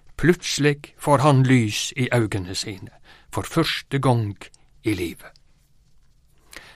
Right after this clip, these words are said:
Og for det andre, Jesus gir han også eit nytt åndeleg syn. Og når mannen får vite at det er menneskeson, Guds son, som står framfor han,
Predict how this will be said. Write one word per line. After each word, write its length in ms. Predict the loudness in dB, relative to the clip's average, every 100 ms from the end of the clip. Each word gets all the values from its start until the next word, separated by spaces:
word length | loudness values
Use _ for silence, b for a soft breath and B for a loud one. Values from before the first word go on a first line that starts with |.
| B B B
Og 120 | -2 4
for 160 | 6
det 80 | 6
andre, 440 | 4 4 2 0 -4 -12 _ _ _ _ _ _ b b b b b b b b
Jesus 460 | 8 8 8 4 4
gir 220 | 2 4
han 160 | 2 2
også 260 | 0 2
eit 180 | 2 2
nytt 320 | 0 0 -4 4
åndeleg 480 | 6 6 2 0 -2
syn. 360 | 2 2 0 -8 -20 _ _ _ _ _ _ _ _ b b b b b b b
Og 140 | 0
når 160 | 2 4
mannen 400 | 6 6 6 2
får 260 | 2 0 2
vite 400 | 2 2 -2 0
at 160 | 0 2
det 120 | 0
er 120 | 2 2
menneskeson, 1120 | 4 4 2 -2 -4 -4 -4 -2 0 0 0
Guds 320 | 4 4 2
son, 480 | -6 -2 0 0 0
som 280 | -2 -2 -2
står 380 | -2 -2 0 0
framfor 600 | 0 0 -2 -2 -4 -4
han, 160 | -8